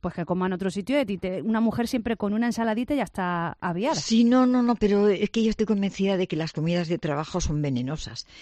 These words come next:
Speaker 2: Entonces creo que ni mi marido ni nadie debe de, de frecuentar demasiado las comidas de trabajo. Las comidas de amistad y de divertirse y de reírse, sí, pero las de estar trabajando, no.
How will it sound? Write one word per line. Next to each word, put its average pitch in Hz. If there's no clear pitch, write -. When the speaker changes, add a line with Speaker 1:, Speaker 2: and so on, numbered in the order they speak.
Speaker 2:
Entonces 185
creo 202
que 170
ni 165
mi 156
marido 180
ni 180
nadie 170
debe 185
de, 156
de 156
frecuentar 139
demasiado 160
las 160
comidas 135
de 135
trabajo. 120
Las 165
comidas 240
de 233
amistad 190
y 156
de 147
divertirse 147
y 160
de 160
reírse, 147
sí, 151
pero 170
las 156
de 156
estar -
trabajando, 185
no. 143